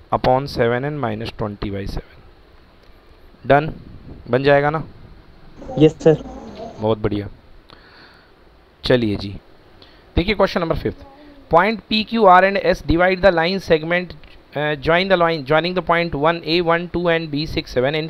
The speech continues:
Speaker 1: five equal part। वाह, बहुत बढ़िया question है बच्चों। तो एक आपके पास, एक point है, आपके पास A point है वन comma two और दूसरा point है B six comma seven। <clears throat> six comma seven।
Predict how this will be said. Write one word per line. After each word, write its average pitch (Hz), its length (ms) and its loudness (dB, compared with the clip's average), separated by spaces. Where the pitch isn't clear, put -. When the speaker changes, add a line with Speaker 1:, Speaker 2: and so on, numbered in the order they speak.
Speaker 1:
five 143 240 6
equal 117 280 -2
part। 101 240 0
वाह, 117 180 4
बहुत 151 180 2
बढ़िया 151 260 2
question 156 320 -4
है 151 60 -2
बच्चों। 160 320 -6
तो 175 100 -2
एक 214 340 2
आपके 196 240 0
पास, 185 220 2
एक 175 180 -2
point 160 300 0
है, 156 60 4
आपके 147 200 -2
पास 151 280 -2
A 147 120 0
point 147 300 -2
है 151 60 0
वन 135 160 -2
comma 135 240 -4
two 135 220 -8
और 147 140 0
दूसरा 165 340 0
point 185 320 0
है 185 120 -4
B 175 200 -6
six - 360 -8
comma 151 240 0
seven। 104 320 -4
<clears throat> 151 340 -6
six - 340 -4
comma 139 240 -2
seven। 101 300 -4